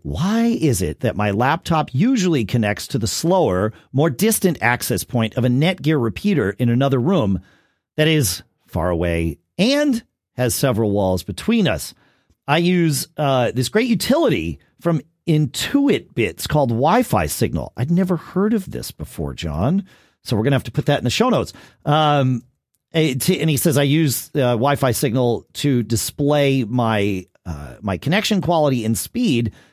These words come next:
in the menu bar." My goodness, how do we not know about this thing? Uh, th-, I feel like w-, we need to take a detour onto this. And he says, "I've been noticing th-, this change since I started using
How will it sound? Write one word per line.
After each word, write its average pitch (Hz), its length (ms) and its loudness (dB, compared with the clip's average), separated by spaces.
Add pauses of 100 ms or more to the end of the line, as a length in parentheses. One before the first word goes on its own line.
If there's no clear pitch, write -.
(140)
in 147 160 2
the 139 80 2
menu 196 400 2
bar." 69 400 -4 (140)
My 131 120 -2
goodness, 208 400 -2
how - 200 -4
do 359 80 0
we 381 120 2
not 214 220 2
know 214 220 4
about 175 280 0
this 87 160 -6
thing? - 200 -12 (400)
Uh, 165 340 2 (800)
th-, 143 180 -4
I 127 80 0
feel 175 200 0
like 135 300 0
w-, 110 180 -6
we 120 120 -2
need 127 200 2
to 123 80 0
take 110 200 -2
a 107 40 0
detour 90 400 -6
onto 65 160 -8
this. - 180 -10 (380)
And 147 120 2
he 139 60 0
says, 165 180 2
"I've 165 120 2
been 151 120 2
noticing 170 580 2
th-, 143 220 -2
this 151 180 2
change 127 300 2
since 139 220 0
I 143 60 2
started 135 420 0
using 117 480 0